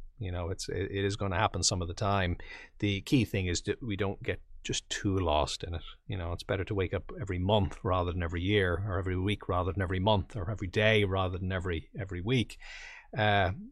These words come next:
every minute rather than once a day. You know, the more you can do it, I suppose, the better within reason. Uh, but that's the,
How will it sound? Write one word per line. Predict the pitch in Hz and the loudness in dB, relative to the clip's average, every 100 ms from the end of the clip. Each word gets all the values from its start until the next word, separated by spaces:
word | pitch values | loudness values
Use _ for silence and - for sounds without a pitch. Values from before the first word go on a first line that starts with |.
| 254 | -6
every | 101 95 92 | -4 -2 0
minute | 104 120 107 - 113 | 4 6 6 2 4
rather | 107 98 92 | 6 6 4
than | 90 92 | -2 0
once | 101 92 | 2 2
a | |
day. | 101 120 | 2 2
You | 135 | 4
know, | 131 90 | 6 4
the | 92 | 4
more | 117 151 | 6 8
you | 120 87 | 8 4
can | 90 | 2
do | 117 | 4
it, | 110 | 4
I | 90 | 4
suppose, | - 101 87 | 2 0 -2
the | 98 | 6
better | 110 107 95 | 8 10 8
within | 92 95 98 | 4 2 2
reason. | 101 117 113 117 87 - - - - - - | 4 4 4 4 2 -2 -16 -18 -20 -16 0
Uh, | 110 107 - 131 | 4 4 2 0
but | - 113 - - _ 160 170 127 135 139 147 156 160 | 4 4 2 -20 _ -16 -14 -12 -10 -10 -8 -10 -6
that's | 151 117 - | 2 2 2
the, | - | -2